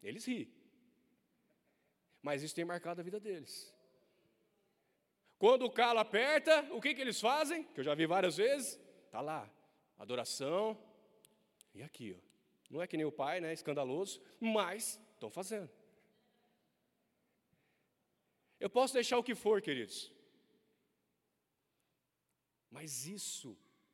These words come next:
vai fazer com que o meu coração se alegre.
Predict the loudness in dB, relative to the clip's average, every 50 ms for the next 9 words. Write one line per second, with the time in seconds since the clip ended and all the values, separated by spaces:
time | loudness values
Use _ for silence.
0 | _ _ _ _ _ _ _ _ _ _ _ _ _ _ _ _ _ _ _ _
1 | _ _ _ _ _ _ _ _ _ -10 -6 -6 -6 -4 -6 -8 -6 -6 -8 -8
2 | -8 -10 -8 -6 -6 -4 -4 -4 -4 -4 -6 -6 -8 -10 -10 -12 -12 -12 -14 -14
3 | -12 -14 -14 -16 -16 -20 -20 -20